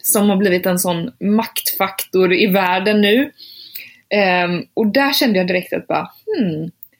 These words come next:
här är någonting som jag skulle vilja bygga vidare på och göra, och den typen av jobb. Och sen dess har jag på något sätt bara fortsatt lite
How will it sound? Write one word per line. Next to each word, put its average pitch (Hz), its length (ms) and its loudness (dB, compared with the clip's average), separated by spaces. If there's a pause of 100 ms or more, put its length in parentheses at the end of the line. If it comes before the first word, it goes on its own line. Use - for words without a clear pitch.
(300)
här 311 280 0
är 185 360 2
någonting 170 480 -4
som - 140 -6
jag 180 80 -6
skulle 160 220 -6
vilja 160 380 -4 (200)
bygga 170 240 -2
vidare 160 420 0
på - 180 -8
och 151 100 -2
göra, 156 540 -2
och - 400 -8 (300)
den 175 300 -2 (100)
typen 190 480 -2
av 185 300 -4 (280)
jobb. 185 300 -6 (1040)
Och 240 100 2
sen 233 220 2
dess 220 420 -2
har 277 100 2
jag 285 360 2 (140)
på - 120 -4
något 262 280 0
sätt - 320 -4
bara 165 380 0 (200)
fortsatt 285 600 0
lite 170 560 2